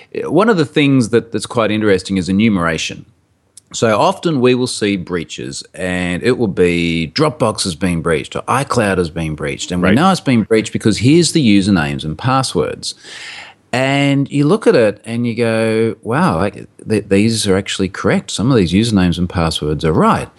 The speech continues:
Speaker 1: Now, does that mean that whoever it may be, Dropbox,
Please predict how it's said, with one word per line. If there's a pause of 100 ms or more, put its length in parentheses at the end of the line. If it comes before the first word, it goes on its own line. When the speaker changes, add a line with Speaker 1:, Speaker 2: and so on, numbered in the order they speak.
(380)
Speaker 1:
Now,
does
that
mean
that (300)
whoever
it
may
be,
Dropbox,